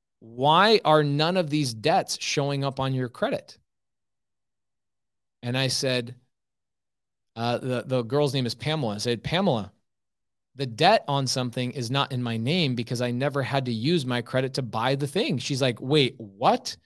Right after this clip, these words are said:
How are you buying houses without any credit?" I said, "Because I'm not going to a financial institution and asking for money.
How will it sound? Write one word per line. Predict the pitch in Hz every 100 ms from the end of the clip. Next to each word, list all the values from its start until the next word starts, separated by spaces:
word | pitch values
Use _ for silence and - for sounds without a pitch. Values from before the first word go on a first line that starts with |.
| _ _ _ _
How | - 175 214
are |
you | 233 202
buying | 151 165 170 190
houses | 147 185 226 123 107
without | 127 139 127 139
any | 156
credit?" | 151 - 262 156 - - _ _ _ _ _ _ -
I | 135
said, | 147 135
"Because | 131 151 143
I'm | 143
not | 143 127
going | 123 135 143
to | 131 135
a | 127
financial | 131 131 131 131 123
institution | 120 117 110 185 196 123
and | 113
asking | 110 123 127 131 113
for | 123
money. | 156 233 101 95